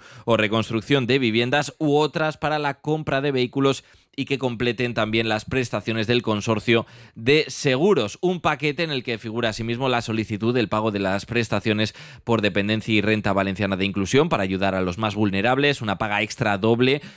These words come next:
para los más afectados, ayudas para la reconstrucción de las infraestructuras públicas de dos mil seiscientos ochenta y siete millones de euros y de las áreas industriales y polígonos por siete mil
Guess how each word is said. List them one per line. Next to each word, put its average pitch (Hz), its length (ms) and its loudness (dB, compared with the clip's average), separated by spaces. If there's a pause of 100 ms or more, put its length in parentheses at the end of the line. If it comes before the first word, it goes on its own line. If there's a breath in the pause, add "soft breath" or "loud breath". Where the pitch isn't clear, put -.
(140)
para 107 220 0
los 104 160 0
más 113 220 -2
afectados, 127 680 -2
ayudas 117 640 0
para 95 300 -2
la 95 180 2
reconstrucción 104 680 0
de 104 60 0
las 101 180 0
infraestructuras 107 720 0
públicas 110 460 0 (320 loud breath)
de 117 180 2
dos 113 200 2
mil 147 180 0
seiscientos 113 440 -2
ochenta 107 260 -2
y 107 40 0
siete 131 280 0
millones 117 540 0
de 139 80 4
euros 123 380 2 (280 loud breath)
y 117 140 -4
de 104 100 0
las 104 200 0
áreas 107 380 0
industriales 104 560 -4
y 104 40 -4
polígonos 101 520 0 (180 loud breath)
por 101 200 0
siete 107 340 0
mil 151 380 -2